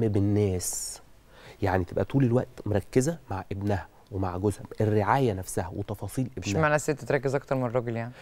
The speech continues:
Speaker 1: مش بتركز، مش كده، هو كل واحد فيهم بيركز في حتة.
Speaker 2: مم.
Speaker 1: هو بيركز في تفاصيل شغله، يعني هي تقول لك إيه؟ هو بيركز في شغله قوي، مهتم
Speaker 2: وفي
Speaker 1: بعربيته
Speaker 2: الكورة،
Speaker 1: قوي.
Speaker 2: وفي
Speaker 1: وفي الكورة،
Speaker 2: العربيات.
Speaker 1: في كذا حاجة. أيوه
Speaker 2: آه.
Speaker 1: بالظبط، بالظبط.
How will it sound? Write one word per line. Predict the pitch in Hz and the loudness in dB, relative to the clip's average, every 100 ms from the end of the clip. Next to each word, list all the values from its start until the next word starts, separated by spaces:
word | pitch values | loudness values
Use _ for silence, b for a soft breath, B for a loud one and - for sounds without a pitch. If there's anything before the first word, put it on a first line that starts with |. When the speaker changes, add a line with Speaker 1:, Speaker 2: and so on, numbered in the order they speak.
| B | B
Speaker 1:
مش | 113 | 0
بتركز، | 98 - 113 101 - | 0 0 -2 -4 -4
مش | 101 - | -4 0
كده، | 110 95 | 0 2
هو | 98 92 | 4 4
كل | - 117 | 2 -2
واحد | 104 | -2
فيهم | 113 | -2
بيركز | 104 104 - | -2 -2 -6
في | - | -8
حتة. | - - - - | -10 -10 -20 -8
Speaker 2:
مم. | 123 123 120 B | -4 -4 -8 B
Speaker 1:
هو | - 113 | -2 2
بيركز | 107 120 120 | 2 2 -4
في | - | -6
تفاصيل | 104 101 113 - | -8 -6 -4 -2
شغله، | 110 92 | 0 2
يعني | 90 101 | 2 2
هي | |
تقول | 98 101 | 0 -4
لك | - | -2
إيه؟ | 101 95 B B | -2 -2 B B
هو | - 101 | 0 2
بيركز | 104 135 107 - | 2 0 -4 -4
في | |
شغله | - 110 107 | 0 0 2
قوي، | 98 92 - | 0 -2 -6
مهتم | 98 123 127 | -2 2 2
Speaker 2:
وفي | 104 | 2
Speaker 1:
بعربيته | 95 151 | 4 4
Speaker 2:
الكورة، | 113 160 165 165 | 6 8 10 8
Speaker 1:
قوي. | 190 | 6
Speaker 2:
وفي | - _ b - | 0 _ b -12
Speaker 1:
وفي | 123 | -2
الكورة، | 160 135 | 4 4
Speaker 2:
العربيات. | 139 139 143 160 175 | 4 2 4 4 2
Speaker 1:
في | 120 | -4
كذا | 117 | -6
حاجة. | - 95 - | -10 -12 -10
أيوه | 151 139 | -8 -2
Speaker 2:
آه. | 143 156 160 | 0 0 0
Speaker 1:
بالظبط، | 160 | -6
بالظبط. | 101 185 B | -10 -10 B